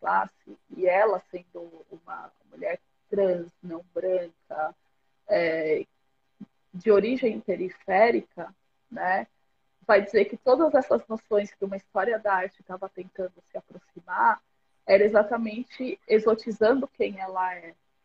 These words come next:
né? E essa noção desse exotismo, é, traz ela, né, pra dentro de uma história da arte a partir do olhar do outro,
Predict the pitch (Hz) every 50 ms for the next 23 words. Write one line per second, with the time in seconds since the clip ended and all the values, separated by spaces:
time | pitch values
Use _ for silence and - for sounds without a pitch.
0 | _ _ - 214 190 170 170 180 175 208 - _ _ _ _ _ _ _ _ -
1 | 190 196 208 226 - - 269 240 233 240 - - - 226 226 226 226 208 196 -
2 | - - 196 202 196 190 185 - _ - - 202 214 247 269 285 - - 214 202
3 | 190 180 180 - _ _ _ _ _ _ _ - - 165 185 180 165 - - _
4 | _ _ - 220 226 254 - 359 320 262 - - 208 202 214 233 220 214 190 180
5 | 185 - _ _ _ _ _ _ _ _ _ _ _ - 185 190 190 185 - -
6 | 190 185 196 196 190 202 - 202 190 185 190 185 185 180 - _ _ - 180 180
7 | 185 196 196 185 180 185 196 214 - - - _ 190 196 - - 208 202 208 214
8 | 208 208 202 190 196 202 - 247 254 214 196 196 202 - _ _ - 175 185